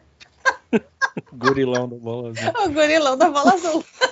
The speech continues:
Speaker 2: <laughs> Meu Deus, Freud estava certo todo o tempo.
Speaker 1: Mas se a gente for, for tirar do virtual, né, pensar o virtual só como extensão do real, no mundo real também é
Speaker 2: Sim.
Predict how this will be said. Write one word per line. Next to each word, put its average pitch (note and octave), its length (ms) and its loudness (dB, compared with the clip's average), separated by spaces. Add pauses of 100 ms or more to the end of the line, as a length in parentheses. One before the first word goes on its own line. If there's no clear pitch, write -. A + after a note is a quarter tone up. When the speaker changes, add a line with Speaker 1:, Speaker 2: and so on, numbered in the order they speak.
(140)
Speaker 2:
<laughs> - 1300 -12
Meu D#4 160 4
Deus, B3+ 400 2
Freud A#3 420 4
estava A#3 420 -2
certo - 520 4
todo C4 340 -2
o - 20 -2
tempo. - 800 0
Speaker 1:
Mas C4+ 200 4
se - 160 -6
a A#3 40 0
gente B3 240 -2
for, G#3+ 300 0 (240)
for G3 200 0
tirar E3 380 2
do D#3 160 -8
virtual, B2 760 -4
né, A2+ 140 -6
pensar A#2+ 360 -6
o C#3 40 -2
virtual C3+ 360 -2
só C#3+ 160 -6
como D3 200 -2
extensão B2+ 500 -4
do B2 100 -6
real, A#2 400 -2
no B3+ 80 0
mundo A#3+ 260 0
real A3 200 6
também G#3+ 320 -2
é A3 120 0
Speaker 2:
Sim. A3+ 60 -8